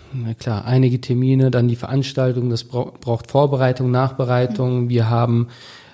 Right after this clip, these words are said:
Speaker 1: ähm, auch diese Woche mit, äh, dem Ausrollen eines Projektes begonnen. Und zwar, ähm, dazu erle-, erzähle ich gleich auch noch mal mehr,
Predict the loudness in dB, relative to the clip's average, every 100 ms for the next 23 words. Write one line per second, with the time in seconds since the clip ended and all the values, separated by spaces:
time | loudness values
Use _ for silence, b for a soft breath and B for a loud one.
0 | -6 -2 0 0 0 0 -2 -6 -10 -6
1 | -6 -2 -2 0 0 0 0 2 2 2
2 | -2 b b b _ -2 0 -2 -8 -12
3 | -6 -4 -2 -2 0 -2 0 0 0 0
4 | 2 2 2 0 2 0 -2 -6 -4 2
5 | 2 2 0 -2 -2 -10 -12 -6 0 2
6 | 2 0 -6 B B B B B _ -6
7 | -4 -4 -4 0 2 4 2 -2 -6 -6
8 | -4 -4 -4 -2 -2 -2 -4 -4 0 0
9 | 0 -2 0 0 0 0 2 2 4 4
10 | 2 -4